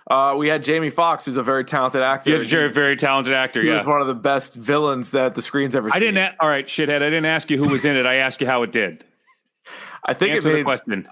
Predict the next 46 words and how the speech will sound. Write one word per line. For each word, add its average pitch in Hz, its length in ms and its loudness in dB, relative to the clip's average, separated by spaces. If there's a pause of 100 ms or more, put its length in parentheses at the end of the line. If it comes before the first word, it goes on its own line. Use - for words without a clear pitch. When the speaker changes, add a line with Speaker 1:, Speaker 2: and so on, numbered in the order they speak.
(160)
Speaker 1:
I 143 60 0
think 165 300 0
it 180 140 -2
made 139 520 -2
a 123 80 0
million 131 480 0
dollars. 90 500 0
Speaker 2:
How 165 200 0
did 180 160 -2
the 170 80 0
people 156 320 -2
feel 135 260 0
about 101 240 0
it? 90 140 -12
Do 175 100 0
the 208 100 0
people 226 300 0
have, 185 220 0 (220)
do 190 340 -2 (260)
you 208 200 0
have 240 200 0
the 185 80 0
full 196 260 -2
trust 190 360 -2
of 147 100 -2
your 165 160 2
fans 139 520 0
to 147 100 0
make 147 260 0
another 151 300 2
Spider-Man 156 500 0
movie 127 240 2
on 123 140 2
your 117 200 0
own, 107 300 0 (180)
or 139 120 2
do 156 100 0
you 208 80 2
want 208 260 0
five 214 260 0
hundred 196 220 0
million 180 280 0
dollars 165 280 2
for - 120 -2
doing 135 340 2
nothing? 101 420 -2